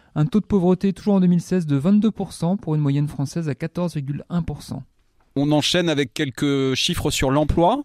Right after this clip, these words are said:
Speaker 1: Alors, le taux de chômage au sens du recensement à Rouen, c'est dix-huit virgule sept, c'est quatre virgule six points de plus que la moyenne nationale.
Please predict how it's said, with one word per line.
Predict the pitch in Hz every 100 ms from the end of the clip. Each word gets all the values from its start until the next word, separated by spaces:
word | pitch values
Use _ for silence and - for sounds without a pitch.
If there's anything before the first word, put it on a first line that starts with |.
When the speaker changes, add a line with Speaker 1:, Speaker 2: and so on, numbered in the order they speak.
| - _ -
Speaker 1:
Alors, | 123
le | 143
taux | 170 202
de | -
chômage | 196 185 175 156 156 -
au | 214
sens | - 214 185
du | 185
recensement | 165 156 165 - 160 151
à | 143
Rouen, | 135 139 135
c'est | - 120
dix-huit | 135 175 185 147
virgule | 131 131 104
sept, | 135 - -
c'est | 123
quatre | 151 127
virgule | 135 127 123
six | - 165
points | - - 151
de | 147
plus | 135 156 -
que | 135
la | 127
moyenne | 123 123
nationale. | 120 - 123 147 240